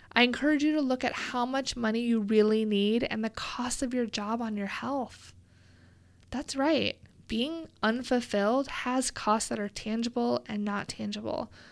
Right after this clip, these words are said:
I know for me, I'm going less to the, to having wine after a stressful day. I'm exercising more. I'm sleeping better. I'm less stressed. I'm more present. All of those things have costs too.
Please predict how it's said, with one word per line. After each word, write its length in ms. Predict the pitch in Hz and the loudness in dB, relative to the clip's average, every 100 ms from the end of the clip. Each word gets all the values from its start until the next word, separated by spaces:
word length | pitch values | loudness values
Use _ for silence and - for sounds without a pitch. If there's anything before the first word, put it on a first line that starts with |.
| - - - _ - | -20 -20 -20 _ -2
I 120 | 220 | 2
know 180 | 226 247 | 4 2
for 180 | - 240 | 2 0
me, 400 | 214 277 247 202 - | 0 -2 0 -2 -2
I'm 420 | 185 240 233 196 - - - - 214 | -2 -2 -2 -6 -10 -20 -20 -12 0
going 420 | 208 220 226 202 | 2 4 2 -2
less 440 | - 220 240 - | -2 0 -2 0
to 100 | - | 0
the, 100 | 226 | 2
to 280 | - - 233 | -2 2 2
having 460 | 226 226 220 214 208 - | 4 2 2 0 -2 -4
wine 360 | 202 214 220 220 | 0 4 6 4
after 300 | 214 - 214 | 2 2 0
a 80 | |
stressful 520 | 214 - 208 - 214 202 | 0 -4 -4 -4 -4 -2
day. 480 | 208 190 190 190 196 - - - | -2 0 0 -2 -6 -14 -18 -6
I'm 120 | 208 - | -4 -2
exercising 760 | 214 - 240 233 220 214 214 | -4 0 0 4 2 4 0
more. 260 | 202 190 196 | 0 0 -2
I'm 160 | - 202 | -4 -2
sleeping 680 | - - 233 233 233 220 214 | 0 2 4 4 2 0 0
better. 560 | 196 190 190 78 226 208 - - - - | -2 -4 -2 -2 -4 -10 -20 -20 -12 0
I'm 160 | 220 | 2
less 360 | 220 226 226 226 | 4 6 6 6
stressed. 520 | - - 220 220 - | 0 0 -2 -2 -6
I'm 180 | 220 220 | -2 0
more 260 | 226 226 220 | 0 2 0
present. 540 | - 185 220 - - - | -2 -4 -4 -8 -10 -12
All 240 | - 240 277 | -6 0 0
of 120 | 254 | 2
those 200 | 233 220 | 0 -2
things 260 | - 196 - | -2 -4 -4
have 180 | - | -8
costs 420 | - - - - - | -6 -6 -6 -6 -6
too. 280 | - - | -6 -8